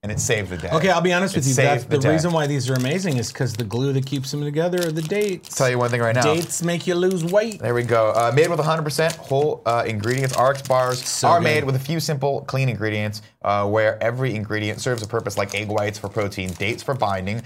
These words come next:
Speaker 1: nuts for texture, and other delicious ingredients like unsweetened chocolate, real fruit, and spices like
Speaker 2: Ooh.
Speaker 1: sea salt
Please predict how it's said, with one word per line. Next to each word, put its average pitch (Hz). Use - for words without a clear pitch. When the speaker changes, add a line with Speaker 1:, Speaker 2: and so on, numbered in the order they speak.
Speaker 1:
nuts 120
for 135
texture, 107
and 117
other 110
delicious 104
ingredients 101
like 120
unsweetened 110
chocolate, 98
real 143
fruit, 123
and 143
spices 135
like 117
Speaker 2:
Ooh. 359
Speaker 1:
sea 127
salt 107